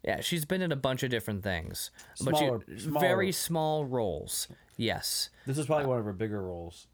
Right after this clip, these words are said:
Speaker 1: th-, this is definitely her biggest role, I think. Um, because Joe's Apartment had the other girl was, who was the main character in it, not her. Uh, she was just a side character in it. However, um, she's there,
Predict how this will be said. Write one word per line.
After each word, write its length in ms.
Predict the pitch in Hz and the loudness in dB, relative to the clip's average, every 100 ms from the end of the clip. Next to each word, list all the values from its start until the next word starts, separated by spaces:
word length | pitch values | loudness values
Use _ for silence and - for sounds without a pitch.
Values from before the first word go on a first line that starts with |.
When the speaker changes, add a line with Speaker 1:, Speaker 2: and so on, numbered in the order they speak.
| _ _ _ - | _ _ _ -6
Speaker 1:
th-, 160 | 160 - | -4 -2
this 260 | 170 190 | -2 0
is 100 | 208 | 0
definitely 320 | 185 196 185 151 | 2 0 2 2
her 100 | 139 | 2
biggest 360 | 131 117 107 | 2 0 0
role, 180 | 107 95 | 0 2
I 80 | 87 | 0
think. 380 | 90 90 87 - | 0 -2 -2 -2
Um, 560 | 139 131 123 117 110 101 _ _ _ _ _ - - _ _ _ | 0 2 0 0 -4 -6 _ _ _ _ _ -20 -20 _ _ _
because 260 | 139 127 127 | -4 0 0
Joe's 220 | - 156 | 2 2
Apartment 460 | 143 143 139 131 127 | 0 0 0 0 0
had 180 | 120 120 | 0 0
the 140 | 113 | 2
other 160 | 110 104 | 2 0
girl 260 | 98 98 95 | 0 2 0
was, 160 | 95 | -2
who 120 | - | -4
was 160 | 113 101 | -4 -2
the 60 | 101 | -2
main 260 | 101 95 | -2 -2
character 500 | 98 95 92 - 92 | -2 -2 -2 -4 -4
in 120 | 92 | -2
it, 120 | 90 - - - - - | -4 -8 -18 -20 -14 -4
not 220 | 101 90 | -2 0
her. 340 | 92 85 82 - - _ _ - | -2 -2 -4 -10 -20 _ _ -8
Uh, 80 | - | -6
she 140 | - 95 | -2 -2
was 80 | |
just 160 | 90 90 | -2 -2
a 140 | 90 | -2
side 380 | 90 - 90 85 | 0 0 -2 -2
character 420 | - 85 82 - 71 | -4 -2 -2 -6 -8
in 120 | 87 90 | -6 -6
it. 280 | - - - _ - _ _ _ _ | -8 -14 -20 _ -20 _ _ _ _
However, 720 | - - - 196 196 196 180 139 - _ - | -6 -2 0 0 0 0 -2 -4 -14 _ -2
um, 480 | 123 113 110 101 - _ - | 0 2 0 -2 -6 _ -8
she's 300 | - 147 127 | -2 -2 0
there, 560 | 131 123 120 117 110 | 2 2 2 2 -2